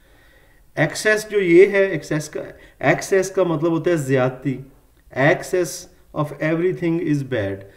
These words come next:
ज़्यादती जो है किसी भी, हर चीज़ की, जिसमें भी आप ज़्यादती कर लेंगे वो अच्छी नहीं होती।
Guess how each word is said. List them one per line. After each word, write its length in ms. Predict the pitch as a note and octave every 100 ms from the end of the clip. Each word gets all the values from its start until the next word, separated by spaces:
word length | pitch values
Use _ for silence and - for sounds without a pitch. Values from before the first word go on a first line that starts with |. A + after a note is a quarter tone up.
| _ _ B2
ज़्यादती 560 | A#2+ C3+ C3+ C3+ G#3
जो 140 | G#3 G3
है 440 | E3+ D3+ E3 - - _ _ _ _ _ -
किसी 280 | G3+ - B3+
भी, 380 | G#3+ E3 A#2+ A2+
हर 240 | C#3+ A3
चीज़ 320 | - G#3 E3+
की, 240 | C#3+ C#3 C3 B2+
जिसमें 320 | C#3+ D3+ G#3
भी 320 | G3 E3 C#3+ C#3+
आप 180 | C3 C3
ज़्यादती 360 | C3+ C#3 F#3+
कर 140 | E3 D3
लेंगे 300 | C#3 D#3 E3+
वो 260 | D3 D#3
अच्छी 300 | E3 C#3 -
नहीं 120 | C3+ C3
होती। 340 | A2+ A#2+